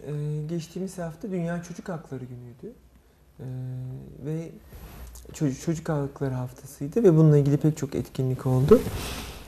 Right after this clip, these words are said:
Ve pek çok da istatistik yayınlandı. Bu anlamda çok güncel bir konu. Dün Erzurum'da on yaşındaki bir kızın hamile olduğu ve doğum yaptığı ile ilgili haberler vardı.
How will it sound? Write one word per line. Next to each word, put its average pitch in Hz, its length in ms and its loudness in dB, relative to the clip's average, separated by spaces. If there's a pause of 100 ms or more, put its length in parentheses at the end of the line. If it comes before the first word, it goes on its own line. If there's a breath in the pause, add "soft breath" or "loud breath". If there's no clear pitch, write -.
(140)
Ve 147 80 8
pek 214 220 12
çok 175 160 10
da - 60 10
istatistik - 640 4
yayınlandı. 131 540 6
Bu 147 100 10
anlamda 147 340 10
çok 160 260 4
güncel 127 460 8
bir 131 100 -4
konu. 151 320 4 (460 loud breath)
Dün 165 200 12
Erzurum'da 160 600 10
on 185 140 8
yaşındaki 156 500 8
bir 151 60 6
kızın 151 280 6
hamile 143 420 10
olduğu 139 380 8
ve 135 160 4 (800 soft breath)
doğum 151 240 12
yaptığı 127 340 2
ile 123 140 0
ilgili 127 180 0
haberler 117 520 -2
vardı. 120 440 0